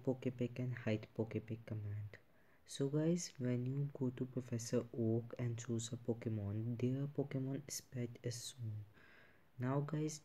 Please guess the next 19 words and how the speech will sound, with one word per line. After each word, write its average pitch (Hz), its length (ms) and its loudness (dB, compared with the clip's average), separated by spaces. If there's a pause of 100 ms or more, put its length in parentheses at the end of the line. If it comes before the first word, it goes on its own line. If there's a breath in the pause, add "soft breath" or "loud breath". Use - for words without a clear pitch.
this 143 220 -4
is 143 240 4
a 147 60 2
really 117 640 4
good 120 320 0
command 110 560 0
and 120 260 0
it - 60 -12 (120)
can 120 220 0
be 123 320 4
really 113 720 4 (120)
used 117 480 6 (520 loud breath)
as 117 300 0
a 135 140 2
really 123 440 0
good 131 160 6 (160)
tool 110 260 2 (100)
to 139 140 0 (140)
edit 117 240 0